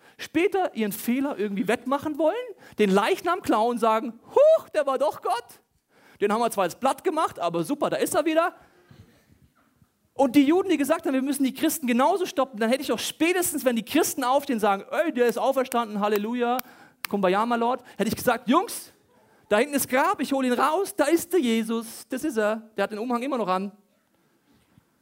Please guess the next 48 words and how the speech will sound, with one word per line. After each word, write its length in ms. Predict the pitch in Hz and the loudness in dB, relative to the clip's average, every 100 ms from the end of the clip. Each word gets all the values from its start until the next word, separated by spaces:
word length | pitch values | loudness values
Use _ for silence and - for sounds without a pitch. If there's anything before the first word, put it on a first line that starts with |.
| - | -6
Hätte 140 | 160 | -2
ich 80 | 233 | 0
als 140 | 240 | 0
Jude 180 | 208 226 | -2 -4
jedenfalls 320 | 233 233 220 | -4 -2 -4
gemacht. 260 | 240 233 175 | -2 -2 -2
Und 80 | 185 | -2
dann 120 | 226 | -2
dritte 240 | 269 285 | -2 -4
Theorie, 420 | - 262 240 269 240 | -4 -2 -2 -2 0
auch 320 | 202 247 - | 0 -2 -6
die, 420 | - 220 226 - | -8 -6 -6 -10
die 120 | 202 | -10
ich 100 | 202 | -6
am 120 | 208 | -4
besten, 360 | 202 196 - 156 | -2 -4 -4 -10
die 80 | 151 | -10
finde 180 | 202 220 | -8 -8
ich 140 | 165 | -8
wirklich 280 | 214 302 240 | -8 -8 -8
am 80 | 214 | -8
besten, 440 | 139 - - 160 _ _ _ - | -8 -10 -18 -18 _ _ _ -8
dass 140 | 165 | -8
die 60 | 180 | -8
Christen 360 | - 185 - 131 | -4 -4 -4 -14
es 160 | - | -12
waren. 240 | 123 98 98 _ | -12 -12 -20 _
Das 160 | - 160 | -10 -8
finde 160 | 208 202 | -8 -8
ich 60 | |
auch 60 | 190 | -6
die 80 | 170 | -6
logischste 520 | 175 185 175 175 175 _ _ _ _ - | -6 -8 -12 -10 -12 _ _ _ _ -12
Erklärung. 480 | 170 165 156 - _ _ _ _ _ _ _ _ | -8 -6 -8 -14 _ _ _ _ _ _ _ _
Dass 120 | - 156 | -12 -8
die 80 | |
Jünger 180 | 190 262 | -4 -2
merken, 260 | 240 262 220 | 0 -2 -4
okay, 280 | 175 - 214 | -6 -6 -4
die 80 | |
Sache 180 | 190 208 | -4 -4
mit 100 | 190 | -6
Jesus 200 | 185 190 | -6 -8
ist 100 | 165 | -8
gescheitert, 480 | 151 156 160 226 233 | -8 -4 -4 -4 -8
der 80 | 135 | -10
ist 100 | - | -6
tot. 320 | 190 - | -8 -8